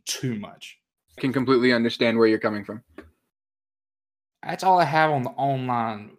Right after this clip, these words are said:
Speaker 1: However, I do wanna speak on single-player D L Cs with these two games very quickly. G T A, uh, Online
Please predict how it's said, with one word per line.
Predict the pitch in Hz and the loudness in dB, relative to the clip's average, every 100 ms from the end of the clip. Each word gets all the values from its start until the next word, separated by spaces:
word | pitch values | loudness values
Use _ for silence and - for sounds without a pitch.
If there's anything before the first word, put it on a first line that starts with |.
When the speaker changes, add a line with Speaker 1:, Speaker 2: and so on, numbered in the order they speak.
| - | -20
Speaker 1:
However, | - - 147 143 156 156 123 | -10 -2 0 2 0 2 0
I | 127 | 0
do | 127 139 | 0 0
wanna | 143 139 123 | 0 -2 -4
speak | - 123 123 - | -8 -10 -10 -8
on | 131 120 120 117 117 _ _ | -6 -4 -6 -8 -12 _ _
single-player | - - 156 160 143 135 120 | -10 -6 -2 -2 0 0 0
D | 117 117 | -2 -4
L | 110 | -4
Cs | - 117 107 107 | -6 -8 -8 -8
with | 110 | -10
these | 127 110 | -8 -8
two | - 120 | -8 -8
games | 110 104 104 104 - - _ _ _ - | -8 -10 -12 -20 -20 -20 _ _ _ -10
very | 117 110 | -6 -6
quickly. | 107 139 135 131 120 113 _ _ _ _ _ _ | -2 -2 0 -4 -6 -8 _ _ _ _ _ _
G | - 131 127 | -8 -6 -6
T | 131 123 117 | -4 -2 -2
A, | 117 117 117 110 - | -2 -2 -4 -6 -12
uh, | 113 104 101 101 | -10 -8 -8 -10
Online | 113 117 117 113 117 117 113 107 | -8 -8 -6 -4 -2 -2 -6 -10